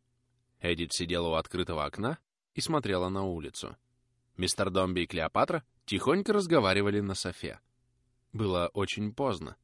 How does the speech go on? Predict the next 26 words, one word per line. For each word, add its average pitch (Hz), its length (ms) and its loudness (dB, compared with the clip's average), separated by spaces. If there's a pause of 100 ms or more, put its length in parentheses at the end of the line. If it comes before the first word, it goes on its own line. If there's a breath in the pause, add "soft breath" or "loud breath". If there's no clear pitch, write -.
(180)
и 117 60 -6
Флоренса 110 520 0
уже 147 200 0
отправилась 80 540 -4
спать. - 360 -8 (920)
«Любезный 160 600 6
мистер 120 400 4
Домби», — 87 480 0 (640)
начала 85 400 -4
Клеопатра, — - 640 -4 (680)
«завтра 180 400 6
вы 170 120 8
навсегда 156 500 4
лишаете 165 480 6
меня 147 240 6
общества 156 460 4
милой 135 420 6
Эдит. 139 420 2 (440)
Я 220 200 6
хочу 185 260 4
просить 165 400 4
вас 147 220 6
оставить 135 520 6
у 131 60 4
меня 127 180 2
Флоренсу». 120 640 -2